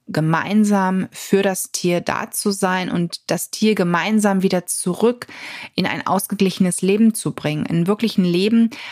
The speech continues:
ähm, ja, mit viel Freude und wo das Tier einfach unbeschwert auch sein kann,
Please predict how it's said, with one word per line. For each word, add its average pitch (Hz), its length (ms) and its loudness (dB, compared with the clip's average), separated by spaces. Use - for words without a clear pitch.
ähm, 180 400 -2
ja, 214 400 -2
mit 196 160 -2
viel 220 260 0
Freude 202 600 0
und 175 420 -2
wo 196 60 4
das 202 200 -2
Tier - 160 0
einfach 185 380 -4
unbeschwert 220 760 2
auch - 340 -8
sein 170 520 0
kann, 202 400 2